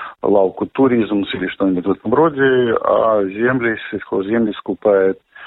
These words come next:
м, хозяйства, которые становятся все более большими и произ-, могут обес-, производить больше продукцию по более низким ценам. Этот процесс идет во всем мире, не только в Латвии. Да, в этой связи,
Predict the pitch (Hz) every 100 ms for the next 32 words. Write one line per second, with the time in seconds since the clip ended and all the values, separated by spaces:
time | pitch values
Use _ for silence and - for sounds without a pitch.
0 | - - _ - 101 95 98 101 95 -
1 | 98 117 120 - 98 101 - 104 - 104
2 | 104 101 95 - 95 101 95 95 101 95
3 | - 127 123 104 - 98 95 - - -
4 | 107 110 113 107 - - - - - -
5 | 262 - - - 107 104 104 107 104 98
6 | 101 - - 98 87 113 - - - 98
7 | 98 95 _ - 110 98 104 101 98 98
8 | 98 - 90 87 107 95 95 127 - -
9 | 98 - 104 - 95 98 90 - - 90
10 | 95 - 143 143 123 101 98 127 120 110
11 | 110 104 - 98 92 _ _ _ - 120
12 | 101 107 120 113 117 107 117 117